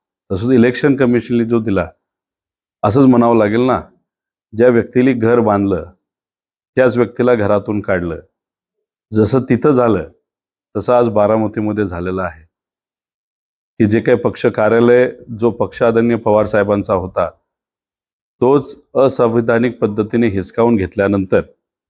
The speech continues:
म्हणजे त्या घरातून साहेबांनाच तसं बाहेर काढल्यानंतर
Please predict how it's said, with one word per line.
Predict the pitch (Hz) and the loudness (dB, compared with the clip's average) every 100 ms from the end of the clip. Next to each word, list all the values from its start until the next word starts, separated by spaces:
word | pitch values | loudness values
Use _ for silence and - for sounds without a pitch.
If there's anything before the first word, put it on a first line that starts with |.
| _ _ _ - | _ _ _ -4
म्हणजे | 98 110 | 0 2
त्या | 113 120 | 2 0
घरातून | 104 107 107 127 127 131 - _ _ _ _ _ _ | 2 0 0 2 0 0 -6 _ _ _ _ _ _
साहेबांनाच | 101 101 117 131 135 135 | -2 0 2 4 2 0
तसं | 120 127 113 | 0 0 2
बाहेर | 110 107 | 0 0
काढल्यानंतर | 104 104 101 101 95 98 | -2 0 -2 -2 -4 -6